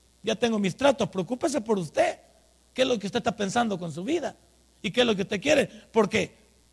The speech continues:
más temprano que tarde enfrentaremos una situación que necesitaremos de Dios. No importa lo que usted se crea aquí.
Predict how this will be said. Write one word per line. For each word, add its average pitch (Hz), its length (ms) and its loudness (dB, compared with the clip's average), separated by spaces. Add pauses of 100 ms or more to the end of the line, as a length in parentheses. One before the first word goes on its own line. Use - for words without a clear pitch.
(360)
más 190 260 2
temprano 254 420 0
que 240 120 -4
tarde 285 400 -2 (720)
enfrentaremos 190 680 0
una 240 160 0
situación 233 540 -2 (300)
que 202 100 -2
necesitaremos 190 480 0
de 180 100 -2
Dios. 175 300 -2 (1500)
No 294 240 8
importa 330 680 8
lo 262 140 4
que 226 80 -4
usted 262 160 2
se 214 140 0
crea 247 200 6
aquí. 180 300 -2